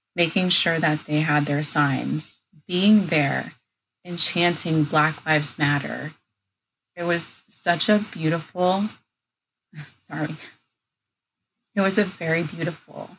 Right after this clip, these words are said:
moment for me to see my children use their voices.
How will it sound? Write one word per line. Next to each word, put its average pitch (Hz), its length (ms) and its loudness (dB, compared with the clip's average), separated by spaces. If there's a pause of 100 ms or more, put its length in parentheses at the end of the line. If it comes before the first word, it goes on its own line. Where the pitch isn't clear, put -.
(480)
moment 156 640 0 (420)
for 175 120 -2
me 175 280 2
to 202 160 0
see 170 220 -2
my 165 160 -2
children - 680 -6 (540)
use 190 240 -2
their 180 180 0
voices. 156 920 -4